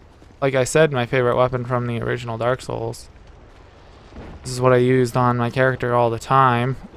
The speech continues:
as you all know, since I did have my playthrough up.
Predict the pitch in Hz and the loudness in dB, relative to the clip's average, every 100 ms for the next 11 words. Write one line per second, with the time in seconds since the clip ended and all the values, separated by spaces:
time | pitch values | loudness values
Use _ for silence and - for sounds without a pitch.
0 | - 131 131 127 156 151 143 143 156 147 | -8 -2 -2 4 8 8 8 6 2 2
1 | 147 127 127 - 120 120 127 123 123 127 | 0 -4 -6 -4 -4 0 0 0 0 0
2 | 120 117 113 123 120 - 113 117 | 0 -4 -2 -2 -2 -4 -4 -4